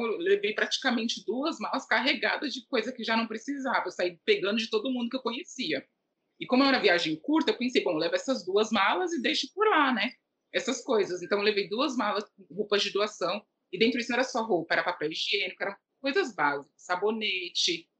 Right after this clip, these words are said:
que vão fazer uma diferença na vida de muita gente, acredite. Eles pedem, tem gente, tem gente que pede na rua. Então, sabonete, papel higiênico, principalmente acessórios pra pintura também era necessário.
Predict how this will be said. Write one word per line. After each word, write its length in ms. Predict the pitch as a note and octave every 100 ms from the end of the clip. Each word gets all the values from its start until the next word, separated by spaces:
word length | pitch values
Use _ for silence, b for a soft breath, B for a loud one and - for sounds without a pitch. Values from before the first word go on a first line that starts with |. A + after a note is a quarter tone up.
| _ -
que 80 | G3+
vão 140 | B3
fazer 180 | B3 B3
uma 80 | A#3
diferença 440 | B3+ A3+ A3 C4
na 100 | A#3+
vida 140 | G#3+ A3
de 160 | - _ _ _ _ G#3
muita 320 | B3+ D#4 D#4+
gente, 300 | F#3+ D3+ D3+
acredite. 720 | G3 A#3 A3 D3+ - D#3 - _ _ _ -
Eles 200 | A3 -
pedem, 340 | - F#3+ F3+ F3
tem 120 | G3
gente, 360 | G3+ A3+ - -
tem 220 | G3+ F3
gente 240 | G#3 A3
que 80 | -
pede 400 | - E3 F3 E3+
na 100 | D3+
rua. 240 | - C#3+ _ _ _ _ _ _ _ -
Então, 220 | F#3 F#3
sabonete, 720 | G3+ F3+ A3+ G3+ G3 F#3+ -
papel 240 | F#3+ D#3+
higiênico, 680 | F#3+ G#3+ A3+ F3+ F3 F#3 -
principalmente 440 | - C4 C4 A#3 G#3+
acessórios 400 | G3+ - F3+ -
pra 100 | -
pintura 500 | A3 - G3 G3+ G3
também 300 | E3+ E3+ E3+
era 120 | D#3+
necessário. 840 | E3 - - - F3 E3 E3 D3